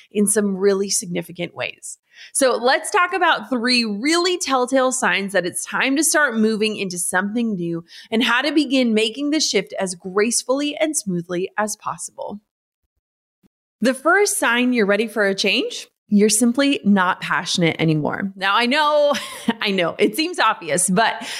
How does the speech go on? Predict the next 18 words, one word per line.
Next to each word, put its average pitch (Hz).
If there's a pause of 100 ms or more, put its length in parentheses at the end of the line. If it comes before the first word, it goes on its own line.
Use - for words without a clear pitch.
(160)
passion 320
is 302
the 330
number 269
one 247
indicator 190
of 175
whether 170
something's 170
gonna 156
keep 269
working 330
or 226
it's 214
about 170
to 180
stall 156
out. 76